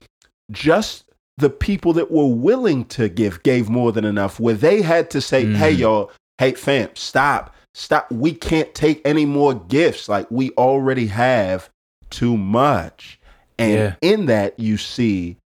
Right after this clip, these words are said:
Speaker 1: how much these people value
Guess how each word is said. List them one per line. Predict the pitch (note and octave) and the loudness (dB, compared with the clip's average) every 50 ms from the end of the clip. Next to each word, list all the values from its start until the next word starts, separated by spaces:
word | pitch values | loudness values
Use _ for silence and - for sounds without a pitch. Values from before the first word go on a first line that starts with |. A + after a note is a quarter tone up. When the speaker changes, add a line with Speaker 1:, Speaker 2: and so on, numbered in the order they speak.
| - _ _ | -20 _ _
Speaker 1:
how | - - - D#3+ D3 C3+ C3+ C3+ | -10 -6 -2 -2 0 0 0 -2
much | B2 A#2+ A#2 A#2+ A#2+ - - - | -2 -2 -2 -2 -2 -4 -6 -6
these | A#2+ A#2+ A#2 G#2+ - - - _ | -2 -2 -2 -2 -2 -8 -14 _
people | - - A#2+ A#2 A2 - G2 F#2+ F#2 F#2 | -6 -2 -2 -2 -2 -4 -6 -8 -6 -8
value | F2 E2 D2 - F2 G#2 A#2 B2 A#2+ A#2 A#2 G#2+ G2+ F#2+ F2+ E2+ D#2+ | -8 -10 -12 -8 -8 -6 -4 -4 -2 -2 -2 -2 -2 -4 -4 -6 -10